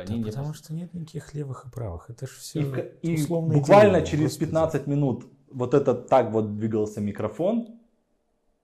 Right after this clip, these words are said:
Speaker 2: Э, микрофон дали Ямине, и он сказал то же самое: «Мы за то, чтобы поднять,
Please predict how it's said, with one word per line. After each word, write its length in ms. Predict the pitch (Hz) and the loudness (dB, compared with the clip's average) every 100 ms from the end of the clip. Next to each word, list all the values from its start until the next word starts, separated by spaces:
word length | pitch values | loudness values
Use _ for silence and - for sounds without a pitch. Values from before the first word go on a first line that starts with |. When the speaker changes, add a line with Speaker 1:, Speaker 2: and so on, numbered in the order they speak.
| _ _ - | _ _ -8
Speaker 2:
Э, 480 | 107 104 101 101 104 | -4 -2 -2 -2 -4
микрофон 540 | 117 120 120 123 110 | -4 -4 -2 0 2
дали 260 | 110 107 104 | 2 2 2
Ямине, 560 | 107 110 151 170 127 | 0 -2 -4 -4 -8
и 180 | - 113 | -6 -2
он 200 | 117 139 | -2 -2
сказал 340 | - 113 107 | -6 -4 -4
то 120 | - 98 | -2 -4
же 100 | 98 | -4
самое: 320 | 101 92 95 | -6 -6 -4
«Мы 120 | 117 | -2
за 100 | 110 | -2
то, 160 | 110 175 | 0 -2
чтобы 320 | - 135 - | 0 -2 0
поднять, 580 | 120 120 117 196 - | -4 -4 2 2 2